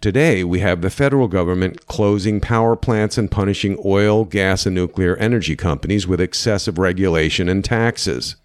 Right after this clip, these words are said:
while insisting we use and pay for the more expensive and far less effective wind and solar.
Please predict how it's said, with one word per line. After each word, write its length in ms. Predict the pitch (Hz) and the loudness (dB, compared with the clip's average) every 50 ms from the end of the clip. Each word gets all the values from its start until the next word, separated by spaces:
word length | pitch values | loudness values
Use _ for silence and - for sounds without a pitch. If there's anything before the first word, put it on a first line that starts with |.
| _ _ _ _ _ _ _ _ _ _ _ _ | _ _ _ _ _ _ _ _ _ _ _ _
while 260 | - 90 101 113 123 | -4 0 0 2 2
insisting 640 | 127 123 123 - - 190 180 - - 92 80 69 73 | 2 2 0 0 0 0 0 0 -2 -4 -4 -2 -2
we 80 | 80 | -2
use 440 | 80 76 80 92 101 104 110 117 110 | 0 0 2 2 2 2 2 2 0
and 140 | 117 117 104 | 0 -2 -2
pay 240 | - 110 107 101 104 | 0 0 0 0 -2
for 260 | - - 110 110 107 | -2 0 0 0 2
the 80 | 101 107 | 2 0
more 220 | 107 110 110 110 | 0 2 2 2
expensive 640 | 107 - - - - 135 131 135 139 - - 71 69 | 0 -2 -4 -4 -2 0 0 0 0 -2 -2 -2 -2
and 140 | 71 62 - | -2 -6 -6
far 280 | - - 95 90 92 | -4 -2 0 2 2
less 240 | 95 95 92 82 - | 2 2 0 0 -2
effective 640 | 95 85 - - 139 135 - - - 73 76 - - _ _ _ _ _ _ _ _ - | -4 -6 -2 -2 -2 -2 -2 -4 -4 -4 -4 -6 -8 _ _ _ _ _ _ _ _ -6
wind 400 | 85 98 107 104 107 107 104 107 | -2 0 2 2 2 2 2 0
and 180 | 107 107 92 | 0 -2 -2
solar. 500 | - - 98 85 82 71 69 64 58 - | -2 0 0 0 2 0 -2 -4 -6 -8